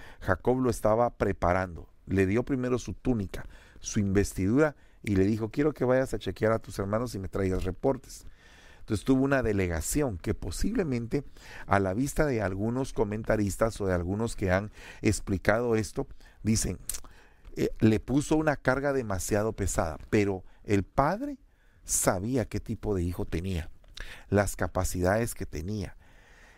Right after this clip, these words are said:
la, lo inteligente que era. Entonces, definitivamente le mandó a hacer una encomienda. Muchas veces, cuando uno como pastor principal, apóstol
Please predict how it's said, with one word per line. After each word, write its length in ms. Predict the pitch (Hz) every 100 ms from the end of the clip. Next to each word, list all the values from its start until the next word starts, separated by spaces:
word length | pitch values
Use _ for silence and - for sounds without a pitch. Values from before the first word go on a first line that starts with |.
| - - - - - -
la, 240 | 120 120
lo 180 | 113 101
inteligente 760 | 92 98 90 92 120 123 -
que 300 | - 87 101
era. 200 | 117 80 -
Entonces, 640 | 92 87 123 139 170 - -
definitivamente 840 | - 113 110 104 90 101 101 104 156
le 80 |
mandó 520 | 143 98 92 107 151 -
a 120 | -
hacer 260 | 87 - 98
una 120 | 101
encomienda. 600 | 104 - 151 196 170 104 - - - -
Muchas 540 | 113 120 175 - 165 123
veces, 460 | 117 113 131 - - - - - - -
cuando 320 | 110 104 98
uno 360 | 95 123 147 160
como 340 | 131 110 92
pastor 580 | - 95 101 - 113 117
principal, 840 | 135 120 - - - 92 104 117
apóstol 760 | 95 - 104 110 110 - 101